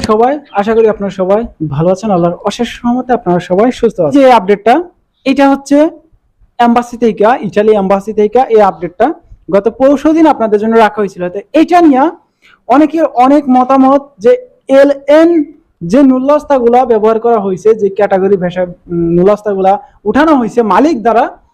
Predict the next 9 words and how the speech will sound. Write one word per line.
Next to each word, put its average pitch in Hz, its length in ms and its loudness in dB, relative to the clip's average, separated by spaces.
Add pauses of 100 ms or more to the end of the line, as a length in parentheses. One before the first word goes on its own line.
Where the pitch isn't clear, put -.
(520)
এই 320 180 2
ভিসাগুলা 254 480 0 (220)
already 233 360 0 (380)
রিজেক্ট 269 380 0
করবে, 185 220 0 (100)
পাসপোর্টের 220 400 -2
ভিসা 185 260 -2
লাগবে 202 360 -6
না। 113 60 -16